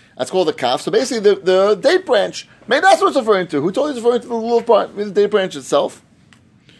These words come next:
Gemara says, um, uh, Kapis Ksiv. Okay, so that's what Kapis Ksiv, Choda. Okay, let's hold, hold on for a second.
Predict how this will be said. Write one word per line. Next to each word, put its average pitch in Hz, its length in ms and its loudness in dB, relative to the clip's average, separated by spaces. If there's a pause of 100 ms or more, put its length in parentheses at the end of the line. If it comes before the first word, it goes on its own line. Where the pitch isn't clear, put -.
(340)
Gemara 156 320 4
says, 185 580 4 (600)
um, 147 280 2 (360)
uh, 160 100 4
Kapis 202 480 0
Ksiv. - 260 -10 (920)
Okay, - 400 -6 (220)
so 117 100 -6
that's 127 140 -4
what 147 200 0
Kapis 170 360 0
Ksiv, 135 240 -2 (280)
Choda. 247 380 0 (1300)
Okay, 80 120 -16
let's 85 180 -14
hold, 127 300 0
hold 131 280 2
on 135 220 2
for 123 160 0
a 120 60 -2
second. 123 400 -4